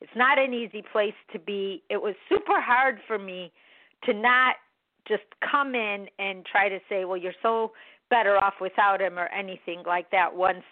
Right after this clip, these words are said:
the stuff hit the fan. But what happened? She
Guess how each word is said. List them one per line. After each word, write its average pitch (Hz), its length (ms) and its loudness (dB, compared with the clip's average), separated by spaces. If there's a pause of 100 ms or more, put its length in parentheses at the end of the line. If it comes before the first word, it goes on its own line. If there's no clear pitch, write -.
the 170 360 -2 (600)
stuff 190 300 2
hit 185 260 -10
the 180 100 -8 (140)
fan. 165 340 -6 (1500)
But 269 180 2
what 381 200 2
happened? 269 760 -2 (1120)
She 370 360 0